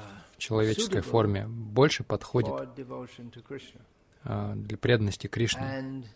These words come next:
Speaker 2: men,
Speaker 1: А
Speaker 2: the mentality that comes with that is more
Speaker 1: психология
Speaker 2: suitable
Speaker 1: мужчины
Speaker 2: for
Speaker 1: больше подходит
Speaker 2: self-realization.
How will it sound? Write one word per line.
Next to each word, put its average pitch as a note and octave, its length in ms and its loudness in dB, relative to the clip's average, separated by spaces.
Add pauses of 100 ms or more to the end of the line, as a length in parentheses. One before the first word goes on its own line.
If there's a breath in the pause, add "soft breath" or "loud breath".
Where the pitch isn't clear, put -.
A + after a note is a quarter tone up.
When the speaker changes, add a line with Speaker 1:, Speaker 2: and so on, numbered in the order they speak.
(580)
Speaker 2:
men, D#3 720 -6 (200)
Speaker 1:
А G#2+ 320 4 (280)
Speaker 2:
the C3 80 -14
mentality C#3+ 480 -8
that C3+ 160 -12
comes C#3 220 -12
with C3+ 80 -14
that C3 160 -12
is B2+ 180 -16
more C#3 260 -10
Speaker 1:
психология C#3 520 6
Speaker 2:
suitable B2+ 60 6
Speaker 1:
мужчины B2+ 400 4
Speaker 2:
for A2 80 -2
Speaker 1:
больше A#2+ 280 4
подходит A2+ 640 0 (220)
Speaker 2:
self-realization. B2+ 920 -12